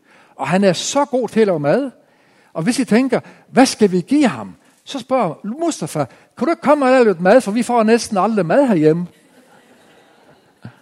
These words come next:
Tak skal du have. Men det er bare lige for at sige,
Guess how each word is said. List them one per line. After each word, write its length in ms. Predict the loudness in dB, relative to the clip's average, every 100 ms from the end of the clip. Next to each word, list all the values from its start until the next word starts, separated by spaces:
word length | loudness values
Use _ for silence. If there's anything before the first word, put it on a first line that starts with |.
| _ _ 0
Tak 140 | 0
skal 180 | 0 -6
du 40 |
have. 260 | -4 -4 -6 _ _ _ _ _
Men 120 | -6 0
det 120 | 0
er 40 |
bare 240 | 2 2 2
lige 120 | 0
for 160 | -2
at 120 | -2 -2
sige, 220 | -4